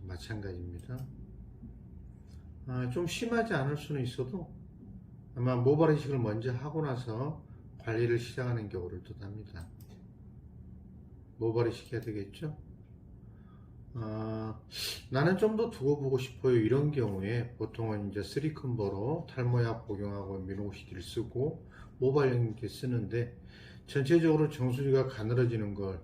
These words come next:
방지하고 좀 더 모발들이 굵게 만들기 위해서 저는 메조세라피와 피알피를, 어, 병용하기도 합니다.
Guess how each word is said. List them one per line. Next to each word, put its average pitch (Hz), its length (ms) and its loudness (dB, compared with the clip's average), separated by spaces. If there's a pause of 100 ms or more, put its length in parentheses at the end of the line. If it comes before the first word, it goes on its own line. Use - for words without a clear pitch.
(160)
방지하고 110 580 -2
좀 175 240 2
더 156 340 4 (380)
모발들이 120 600 4
굵게 120 300 0
만들기 113 440 0
위해서 120 420 -4 (400)
저는 104 340 -6
메조세라피와 110 960 -2
피알피를, 135 840 -4 (580)
어, 98 240 -6
병용하기도 110 640 -4
합니다. 135 380 -6